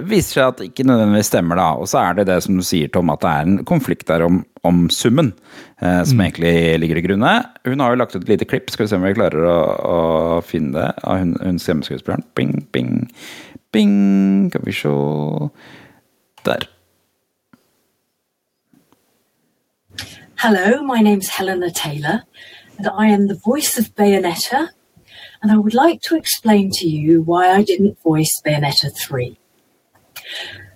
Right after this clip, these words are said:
Speaker 3: Bayonetta franchise made an approximated four hundred and fifty million dollars.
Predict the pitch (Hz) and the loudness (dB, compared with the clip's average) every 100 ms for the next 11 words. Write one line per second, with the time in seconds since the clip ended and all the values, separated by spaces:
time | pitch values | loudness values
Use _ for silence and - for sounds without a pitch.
0 | _ _ _ _ _ _ _ _ _ 208 | _ _ _ _ _ _ _ _ _ 0
1 | 240 262 247 226 - 190 190 - 180 185 | 2 2 0 -2 -2 -2 0 -2 0 2
2 | 202 247 - 240 240 226 220 220 - 247 | 2 2 0 2 2 4 4 2 -2 -2
3 | _ - 220 208 202 202 185 175 - - | _ -2 4 6 4 0 -6 -6 -8 -2
4 | 285 302 311 - 269 262 240 220 202 175 | 0 2 2 2 0 0 2 2 2 -2
5 | 170 - - 269 226 - - - - 233 | -2 -6 -2 -2 -2 -8 -8 -10 -2 4
6 | 208 196 190 185 180 180 175 175 160 135 | 4 4 0 0 -4 -6 -2 0 2 0
7 | 110 101 - - | -4 -6 -8 -8